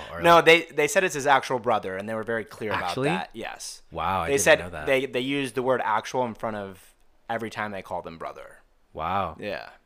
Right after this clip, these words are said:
Speaker 1: I
Speaker 2: To be
Speaker 1: didn't
Speaker 2: very clear.
Speaker 1: Yeah, I didn't know that.
Speaker 2: Yeah.
Speaker 1: Uh,
Speaker 2: 'Cause
Speaker 1: I
Speaker 2: it's
Speaker 1: mean
Speaker 2: hard, yeah, I mean, hard to interpret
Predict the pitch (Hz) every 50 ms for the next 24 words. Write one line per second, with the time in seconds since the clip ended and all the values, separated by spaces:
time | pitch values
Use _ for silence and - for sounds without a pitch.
0 | _ - 90 85 110 104 101 127 113 120 117 117 110 104 - - 113 92 80 73
1 | 71 - 101 98 98 92 90 95 107 117 120 101 90 87 87 87 85 82 85 90
2 | 90 85 - - - - - _ _ _ - - - - _ _ _ _ _ _
3 | _ _ - 85 85 - - - 151 131 - - 151 156 147 - - 135 131 120
4 | 92 - - 135 139 131 127 120 135 151 151 139 131 120 113 - 117 104 - 110
5 | 101 92 -